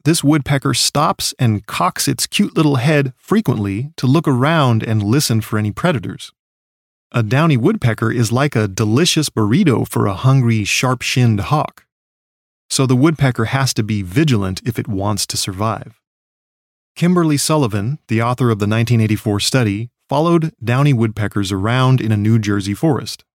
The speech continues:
which sounds like a good time to me. She documented the birds' head cocking and feeding behaviors.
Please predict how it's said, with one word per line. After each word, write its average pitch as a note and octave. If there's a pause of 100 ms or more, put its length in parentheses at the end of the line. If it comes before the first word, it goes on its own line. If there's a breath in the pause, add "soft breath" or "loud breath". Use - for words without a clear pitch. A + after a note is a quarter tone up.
(160)
which -
sounds A2+
like G#2+
a F#2+
good A#2
time B2+
to A2
me. A#2+ (760)
She -
documented B2+
the G#2
birds' A2
head C3
cocking B2
and G2+
feeding B2+
behaviors. F#2